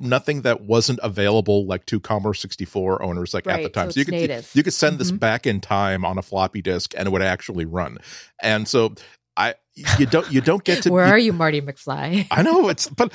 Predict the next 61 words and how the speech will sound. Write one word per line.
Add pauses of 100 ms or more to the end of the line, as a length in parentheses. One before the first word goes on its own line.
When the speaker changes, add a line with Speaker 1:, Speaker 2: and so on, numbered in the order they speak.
(160)
Speaker 1:
but
it's
like,
would
have
blown
everybody's
mind.
Like,
you
can't,
you
can't
make
music
like
that.
You
can't
have
more
than
sixteen
colors.
You
can't
have
animation
that,
that's,
that,
that
goes
that
quickly. (200)
And
so
I
en-, (140)
I
enjoy
these
channels
that
are
like,
"Here's
exactly
how
the
memory
banks
work. (220)
Here's
how
they're
actually
getting
this
to
work.